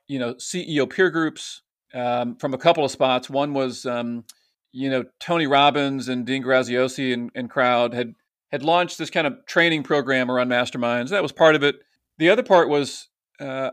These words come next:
I was invited to join the local chapter of Vistage here in, in, uh, well, Chapel Hill, but really, you know, Raleigh-Durham area.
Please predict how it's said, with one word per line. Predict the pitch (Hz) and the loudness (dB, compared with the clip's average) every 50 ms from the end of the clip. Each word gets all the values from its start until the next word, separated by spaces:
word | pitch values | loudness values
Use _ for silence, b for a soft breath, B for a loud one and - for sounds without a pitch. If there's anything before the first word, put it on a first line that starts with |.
| - _ | -6 _
I | 139 139 | -4 -4
was | 143 139 143 | -4 -4 -6
invited | 139 123 123 135 139 147 151 151 | -4 2 4 4 6 4 4 -2
to | - | -6
join | 123 107 - 143 139 139 135 135 135 131 131 127 127 | -10 -4 -2 0 2 2 2 2 0 0 -4 -6 -6
the | 123 131 | -6 -4
local | 127 127 135 139 143 139 143 135 127 | 0 2 2 2 2 2 -2 -4 -4
chapter | - - 139 127 127 123 - - 127 123 | -2 0 0 0 0 -2 -4 -6 -6 -4
of | - 123 123 120 107 | -2 -2 -4 -4 -2
Vistage | 110 147 147 - - 143 127 117 107 - - - _ _ _ _ _ _ _ - | -2 -2 -2 -2 -4 -4 -4 -4 -6 -10 -14 -16 _ _ _ _ _ _ _ -8
here | 113 135 135 131 | -2 0 2 2
in, | 131 123 123 120 113 - | 2 2 0 -4 -6 -8
in, | - 127 127 123 120 120 120 | -6 -6 -4 -4 -4 -4 -4
uh, | 120 117 117 113 - _ _ _ _ _ - - - | -4 -4 -4 -6 -10 _ _ _ _ _ -20 -10 -4
well, | 123 123 120 | -2 -2 -2
Chapel | - - 156 156 147 - 135 | 2 4 4 4 4 4 0
Hill, | 117 135 127 127 | 0 2 2 2
but | 127 123 | 0 -2
really, | 120 117 117 117 113 - | -4 -4 -4 -6 -8 -8
you | - 123 | -10 -10
know, | 120 | -8
Raleigh-Durham | 117 113 123 120 117 117 110 127 131 131 127 123 | -6 -4 -4 -2 -2 -4 -4 -4 -2 -2 -2 0
area. | 123 120 120 120 120 117 | 0 0 0 0 -2 -4